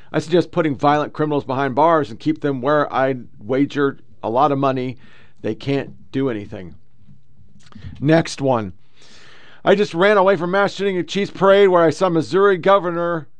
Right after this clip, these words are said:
the gun lover below, running scared. I'm so sick of the N R A funded positions, politicians. Here's the deal, folks. Um,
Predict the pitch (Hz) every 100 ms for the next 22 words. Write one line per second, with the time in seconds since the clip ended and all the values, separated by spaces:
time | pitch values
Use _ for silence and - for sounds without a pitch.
0 | - - - 135 170 190 185 170 160 147
1 | 170 170 143 190 220 196 - - 196 180
2 | 143 143 143 185 175 - 208 190 196 190
3 | 190 190 - 180 180 143 156 156 131 98
4 | 87 - - - - 156 160 151 143 -
5 | 90 - - - - - 247 170 214 170
6 | 170 170 - - - 180 180 175 165